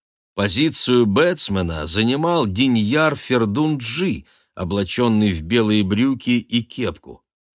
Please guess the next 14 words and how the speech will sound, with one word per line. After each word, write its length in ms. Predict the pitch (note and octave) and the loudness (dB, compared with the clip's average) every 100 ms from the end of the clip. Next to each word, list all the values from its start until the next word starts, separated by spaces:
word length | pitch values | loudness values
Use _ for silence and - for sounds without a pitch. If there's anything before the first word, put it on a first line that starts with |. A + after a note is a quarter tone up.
| _ _ - | _ _ -14
Задик 500 | D#2+ E2+ D#2+ G2 F2+ | -8 -6 -4 -4 -4
встал 400 | - - F2+ F2 | -6 -6 -4 -4
рядом 320 | F2+ E2 F2+ | -4 -4 -4
с 100 | D#2 | -6
другом. 440 | D#2+ F#2 D2+ C2 - _ _ _ _ _ _ _ _ | -6 -6 -6 -10 -18 _ _ _ _ _ _ _ _
«Где 680 | D#2 D2+ D#2+ C#2+ C#3+ C#3 G2+ | -20 -16 -10 -2 2 2 2
это 180 | E2 F2 | 0 -4
Диньяр 600 | F2 G2+ F#2+ F#2+ F#2+ E2 | 0 0 0 0 -2 -2
выучился 800 | E2 G2+ F2 - F#2+ - G#2 G#2 | -2 -2 -2 -4 -6 -4 -4 -2
играть 360 | G2 G#2 F2+ | 0 -2 -4
в 80 | - | -8
крикет?» 580 | - C3 F2+ - - _ _ _ _ _ _ _ _ _ | -4 -2 -4 -8 -20 _ _ _ _ _ _ _ _ _
«Наверное, 760 | - E2 - G2+ D#2 D2 E2+ F#2+ | -12 -8 -8 -8 -8 -8 -8 -6
здесь. 680 | G#2 A2 A2+ A2 - - | -8 -8 -6 -6 -6 -10